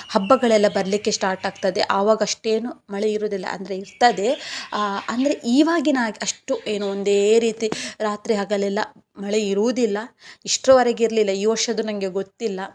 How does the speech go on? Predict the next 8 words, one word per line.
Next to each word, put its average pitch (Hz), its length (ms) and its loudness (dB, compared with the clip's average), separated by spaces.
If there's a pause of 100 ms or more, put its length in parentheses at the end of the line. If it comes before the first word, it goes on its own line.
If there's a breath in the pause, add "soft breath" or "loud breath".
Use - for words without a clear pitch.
(120)
ಯಾಕಂತ 220 300 -6
ಹೇಳಿದ್ರೆ 202 280 -4
ಚೌತಿ 208 380 -2
ಹಬ್ಬ 196 200 -2
ಆಗಿರ್ಬೋದು, 190 480 -4
ಅಂದ್ರೆ 185 220 -4
ಗಣೇಶೋತ್ಸವ 196 640 0
ಆಗಿರ್ಬೋದು 190 640 -2